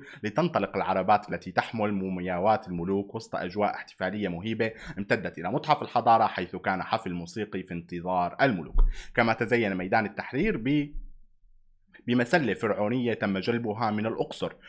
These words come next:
وتم تزيين المباني المحيطة بالأضياء، بالأضواء، عفوًا. وافتتح الرئيس السيسي مساء السبت أيضًا القاعة المركزية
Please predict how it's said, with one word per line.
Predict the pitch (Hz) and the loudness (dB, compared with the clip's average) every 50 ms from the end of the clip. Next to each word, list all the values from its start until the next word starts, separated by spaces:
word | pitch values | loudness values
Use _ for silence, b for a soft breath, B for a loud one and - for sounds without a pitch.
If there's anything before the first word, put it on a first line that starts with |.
| B B | B B
وتم | - 113 - 147 127 110 101 | 0 2 2 4 2 2 2
تزيين | - 98 92 92 107 107 104 95 | 0 -2 -4 -2 -2 -2 0 0
المباني | 90 90 90 87 98 92 90 90 | 0 -2 0 0 0 0 0 -2
المحيطة | 85 82 80 - 110 104 95 - 85 82 | -4 -6 -6 -6 -6 -6 -4 -4 -4 -2
بالأضياء، | 80 - - - 98 82 - - - _ _ _ _ _ _ _ _ - _ - | -2 -2 -4 -4 -6 -8 -8 -16 -18 _ _ _ _ _ _ _ _ -20 _ 0
بالأضواء، | 101 123 - - 90 - - - | 2 2 4 2 0 -4 -6 -10
عفوًا. | - - - - - - - - | -10 -10 -10 -12 -12 -10 -4 -2
وافتتح | 139 127 - - 208 202 170 147 | -2 0 4 4 6 8 8 8
الرئيس | 135 120 120 107 139 139 - | 8 8 6 2 2 0 -2
السيسي | 110 - 135 135 - 120 92 | -4 -4 -4 -4 -2 -2 -4
مساء | 92 - - - 175 | -2 2 2 2 2
السبت | - - - - - - | 2 -2 -4 -4 -2 0
أيضًا | 151 175 170 160 | 0 2 2 2
القاعة | - - 113 - - - - 123 | 0 0 0 2 4 4 6 6
المركزية | 110 110 107 104 - 107 104 110 107 95 90 87 82 | 4 0 0 -2 -2 -4 -4 -4 -4 -4 -2 -4 -4